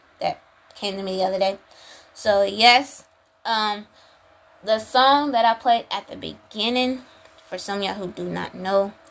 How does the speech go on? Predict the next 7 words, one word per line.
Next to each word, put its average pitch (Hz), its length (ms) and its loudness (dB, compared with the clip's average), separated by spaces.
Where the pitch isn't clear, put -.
it 202 240 -2
is 220 400 0
Rihanna, 208 640 -2
Take 196 260 0
a 196 60 -4
Bow. 196 440 4
Uh, 202 320 4